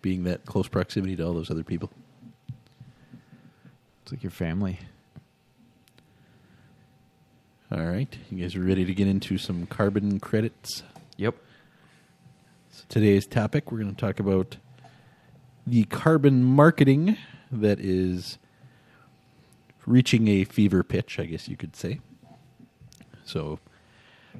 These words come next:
Speaker 1: there has been a few things out there the, the last few years discussing carbon markets, but this year it's really started to take off. A lot of, in the last two years, a lot of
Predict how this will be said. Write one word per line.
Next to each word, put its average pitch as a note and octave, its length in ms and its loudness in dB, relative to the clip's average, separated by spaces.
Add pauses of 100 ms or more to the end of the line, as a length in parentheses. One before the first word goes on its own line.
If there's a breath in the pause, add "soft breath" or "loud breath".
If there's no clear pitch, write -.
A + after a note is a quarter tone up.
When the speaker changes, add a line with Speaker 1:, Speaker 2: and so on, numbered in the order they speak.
Speaker 1:
there G2 300 2
has F2+ 180 -2
been F2+ 500 -4 (1400 soft breath)
a - 40 -12
few E3 280 2
things B2+ 560 2 (680)
out A2+ 240 -2
there G#2+ 360 4
the, F#2 140 -6 (640 soft breath)
the G2 80 -4
last G#2 320 2
few A2 160 0
years F#2 380 2
discussing F2+ 560 -6
carbon E2+ 320 -4
markets, E2 400 -6
but D2+ 220 -8 (140)
this G2 240 -8
year E2 280 -4 (480 soft breath)
it's - 100 -8
really B2+ 140 10
started A2+ 300 6
to - 40 -2
take G2+ 160 2
off. F#2 200 0
A F2 40 -6
lot F2 220 -2
of, F2 360 -6
in A2 120 -6
the G2+ 100 -6
last F#2 280 -2
two A2+ 100 2
years, F2 400 0
a - 40 -4
lot E2+ 100 -2
of E2 100 -6